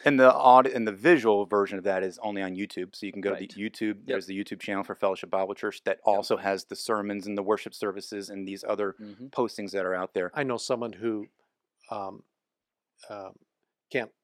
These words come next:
Speaker 3: sleep at night well at times.
Speaker 1: Yeah.
Speaker 3: And
Speaker 2: Your
Speaker 3: they
Speaker 2: voice puts them right to sleep?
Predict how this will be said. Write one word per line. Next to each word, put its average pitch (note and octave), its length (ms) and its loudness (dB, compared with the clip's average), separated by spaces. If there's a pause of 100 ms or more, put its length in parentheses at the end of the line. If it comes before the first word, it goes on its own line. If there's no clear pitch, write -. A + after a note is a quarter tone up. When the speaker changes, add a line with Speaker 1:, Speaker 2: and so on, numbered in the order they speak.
(140)
Speaker 3:
sleep - 360 -10
at A2+ 120 -6
night A2 380 -10
well A#2 300 -6
at - 120 -14
times. C3 360 -10
Speaker 1:
Yeah. D#3 140 2 (420)
Speaker 3:
And A2 300 -10
Speaker 2:
Your B2+ 120 0
Speaker 3:
they C3+ 100 2
Speaker 2:
voice C3 200 0
puts - 280 2
them A2+ 120 -4
right A2 160 0
to B2 80 -12
sleep? - 300 -4